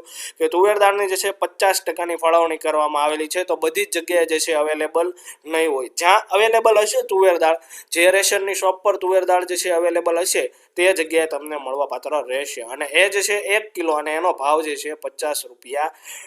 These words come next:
રહેશે. ત્યારબાદ જે છે, અ, એ પી એલ રેશન કાર્ડ ધારકો હોય છે એને જે છે આની સિવાયની બીજી કોઈ વસ્તુ મળતી હોતી નથી અને મીઠું જે છે મળતું હોય છે.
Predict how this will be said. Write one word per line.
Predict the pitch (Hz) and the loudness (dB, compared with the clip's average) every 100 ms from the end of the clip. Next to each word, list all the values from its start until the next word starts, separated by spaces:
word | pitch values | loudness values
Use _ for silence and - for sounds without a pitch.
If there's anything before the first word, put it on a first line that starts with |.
| - | -12
રહેશે. | 135 147 156 143 123 | -4 -2 -2 -6 -10
ત્યારબાદ | 113 - 196 233 226 220 | -4 4 6 8 6 4
જે | 202 | 0
છે, | - 202 165 175 - - - - | 0 2 2 0 -8 -20 -14 -2
અ, | 147 147 - | 0 2 2
એ | |
પી | 170 233 233 | 0 4 4
એલ | 202 | 4
રેશન | 180 196 | 0 -2
કાર્ડ | 180 180 156 | 0 0 2
ધારકો | 156 170 160 151 | -2 0 0 2
હોય | 170 | 0
છે | 165 | -2
એને | 147 151 160 | -4 -4 -4
જે | 160 | -6
છે | 156 170 | -6 -6
આની | 147 170 | -4 -4
સિવાયની | 175 175 185 185 160 | -4 -2 0 -2 -4
બીજી | 156 165 156 | -8 -6 -6
કોઈ | |
વસ્તુ | 135 143 - 147 | -4 -6 -8 -8
મળતી | 139 147 143 | -8 -8 -8
હોતી | 143 147 | -8 -8
નથી | 147 165 151 | -12 -10 -10
અને | 147 151 | -10 -10
મીઠું | 151 185 202 185 | -10 -10 -6 -6
જે | 156 | -6
છે | 147 156 | -8 -8
મળતું | 151 170 185 | -6 -6 -4
હોય | 165 135 | -6 -6
છે. | 139 | -10